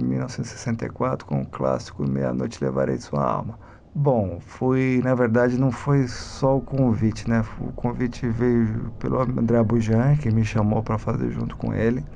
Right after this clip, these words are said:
né? É, era o meu primeiro filme e pra mim foi uma estreia, é,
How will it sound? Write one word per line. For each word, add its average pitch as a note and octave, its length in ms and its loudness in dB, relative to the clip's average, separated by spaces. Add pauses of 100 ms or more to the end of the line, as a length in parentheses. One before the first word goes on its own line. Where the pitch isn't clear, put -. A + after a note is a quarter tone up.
(300)
né? B2+ 220 -2 (480)
É, G#2+ 580 0
era A#2 200 4
o - 20 4
meu B2 160 4
primeiro C3 380 2
filme C#3+ 680 2 (100)
e C#3+ 600 2
pra A2+ 160 2
mim A2 240 2
foi B2 240 0
uma B2 220 2
estreia, A2+ 760 4 (500)
é, G#2+ 840 2